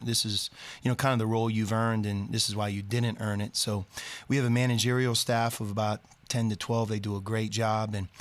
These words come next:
we keep, uh, statistics in every competitive segment of practice. So if a week goes by, at the end of that week, we tally it up.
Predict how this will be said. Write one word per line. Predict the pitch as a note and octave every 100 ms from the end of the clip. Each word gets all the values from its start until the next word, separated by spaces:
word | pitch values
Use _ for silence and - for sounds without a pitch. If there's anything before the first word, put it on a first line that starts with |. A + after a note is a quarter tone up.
| - - -
we | C3
keep, | C3 - C3+ A2+ -
uh, | A2+ G#2+
statistics | - A2+ - B2 - A#2 - - - - - - -
in | A#2
every | C3 B2+ C3+
competitive | A#2+ A#2 - B2 A#2 A2 G2
segment | - A#2+ A2+ A2 G#2+
of | F#2+
practice. | A#2+ G2+ - - - -
So | - A#2+ G#2+ G#2+ - - _ _ _ _ - -
if | B2 G#2+ A2+
a |
week | A2 B2+ -
goes | B2 A2
by, | G#2+ A2+ A2 A2+ - - - -
at | -
the | A#2+
end | A#2
of | A2+
that | A2+
week, | A2+ A2+ -
we | A2+ G#2+
tally | A#2+ A2 A#2 A#2+
it |
up. | G#2+ A2